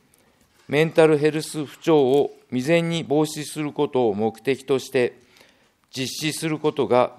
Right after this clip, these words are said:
義務付けられ、本市におきましても、平成二十八年度より、職員及び嘱託職員を対象に、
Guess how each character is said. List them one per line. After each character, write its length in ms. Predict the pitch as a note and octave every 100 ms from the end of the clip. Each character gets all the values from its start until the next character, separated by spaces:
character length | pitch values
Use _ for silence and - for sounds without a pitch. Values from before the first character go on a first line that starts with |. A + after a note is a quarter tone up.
| _
義 100 | B2
務 180 | B2 C3+
付 180 | A2+ -
け 100 | C3
ら 140 | B2
れ、 160 | F#2 - _ _ _ _ _ _ _
本 240 | E3 E3+
市 180 | - C3
に 80 | A#2
お 100 | A2+
き 120 | D3+
ま 140 | E3
し 100 | D#3
て 80 | B2+
も、 260 | G#2+ F#2+ - _ _ _ _ _ _ _ _ _
平 220 | D3+ E3
成 320 | E3 E3 D3+
二 160 | B2+ D#3+
十 180 | C#3 G#2
八 320 | A2+ - D#3+
年 180 | E3 B2+
度 120 | A2
よ 120 | C#3+
り、 160 | G2 - _ _ _ _ _ _ _
職 440 | - C#3+ - E3
員 260 | D3 G#2+ - -
及 240 | A#2+ C#3+
び 220 | C3+ B2+ -
嘱 420 | - - C#3+ C#3
託 240 | - D#3+ D#3+
職 340 | - D#3+ -
員 160 | E3 G#2+
を 60 |
対 260 | F2 A2+ B2+
象 240 | - C3+
に、 300 | B2 A#2 -